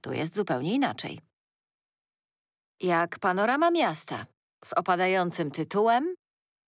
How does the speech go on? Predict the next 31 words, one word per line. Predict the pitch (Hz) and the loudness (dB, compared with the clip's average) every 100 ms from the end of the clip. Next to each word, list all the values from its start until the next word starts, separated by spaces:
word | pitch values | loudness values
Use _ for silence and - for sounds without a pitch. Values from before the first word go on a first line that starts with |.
| _ _ _ _ - | _ _ _ _ -6
informacjami | 208 185 196 185 151 - 175 202 233 | -4 0 0 2 0 0 0 0 -2
tutaj, | 247 254 247 294 339 339 _ _ _ _ _ - | -4 -6 -2 0 0 -2 _ _ _ _ _ -6
różnymi | 139 139 135 139 127 | -6 -4 -4 -4 -4
animacjami, | 135 120 123 - 170 196 233 277 - _ _ _ _ _ _ - | -4 -6 -6 -2 2 2 0 -4 -6 _ _ _ _ _ _ -8
a | 123 | -6
wszystko | - 339 330 254 | -2 -2 0 -2
to | 190 | -2
wynika | 131 135 143 139 | -2 -2 -2 -2
tylko | 262 302 196 | -2 -2 -2
z | - | -2
C | - | -4
S | - - | -6 -6
S. | - - - _ _ _ _ _ _ _ _ _ _ _ _ _ _ _ _ _ _ - | -8 -8 -12 _ _ _ _ _ _ _ _ _ _ _ _ _ _ _ _ _ _ 0
Może | 311 277 233 | 4 4 4
jeszcze | 202 - 190 | 2 2 -2
tego | 175 170 | 0 -2
C | 160 170 | 0 -2
S | 147 - | -2 -4
S | 104 139 | -6 -6
nie | 147 | -4
znacie, | 196 208 160 135 | 0 0 -2 -2
ale | 113 127 | -2 -2
po | 170 | -2
tym | 170 165 | -2 -2
kursie | 247 220 208 | 0 0 0
będziecie | 165 165 170 170 - | -2 0 0 -2 -2
umieli | 165 175 151 | 0 0 0
z | 139 | -4
tego | 135 131 | -4 -4
wszystkiego | - 139 - 165 151 | -4 -4 -2 0 0
korzystać. | 139 131 131 - 82 - | -2 -4 -4 -6 -8 -8